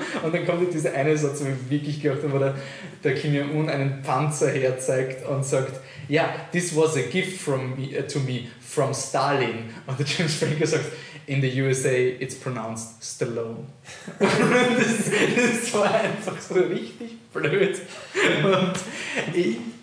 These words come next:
ich hab nicht so viele James Franco, Seth Rogen Filme gesehen, dass ich sag, mir hängen sie zum Hals raus.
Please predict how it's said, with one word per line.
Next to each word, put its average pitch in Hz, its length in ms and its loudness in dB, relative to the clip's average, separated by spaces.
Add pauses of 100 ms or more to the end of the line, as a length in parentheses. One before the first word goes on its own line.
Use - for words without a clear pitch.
(420)
ich 165 240 2
hab 170 180 2
nicht 202 220 2
so - 140 -2
viele 170 400 -2
James 147 320 0
Franco, 151 600 4
Seth 135 220 -2
Rogen 139 200 2
Filme 143 260 0
gesehen, 135 300 -2
dass 131 160 -2
ich 131 100 -2
sag, 123 380 -2
mir 131 80 -8
hängen 117 260 -6
sie - 100 -10
zum 120 200 -10
Hals 127 260 -4
raus. 151 260 2